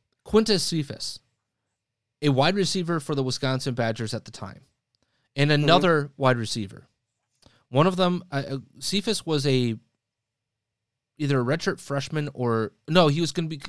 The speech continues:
Speaker 1: he was going between his redshirt freshman and sophomore season. He had broken out as an absolute star,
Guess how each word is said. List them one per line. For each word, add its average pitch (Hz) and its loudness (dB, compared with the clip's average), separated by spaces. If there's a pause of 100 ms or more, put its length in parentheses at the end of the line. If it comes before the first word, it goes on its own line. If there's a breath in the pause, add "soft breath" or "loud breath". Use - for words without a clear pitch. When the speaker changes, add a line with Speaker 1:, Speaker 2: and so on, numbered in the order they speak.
Speaker 1:
he 143 -6
was 135 -4
going 170 -4
between 151 -4
his 131 -2
redshirt 139 -4
freshman 131 -6
and 110 -8
sophomore 117 -4
season. 101 -10 (300 soft breath)
He 135 -2
had 120 2
broken 139 2
out 117 -4 (340)
as 127 0
an 123 -2
absolute 139 -2
star, 101 0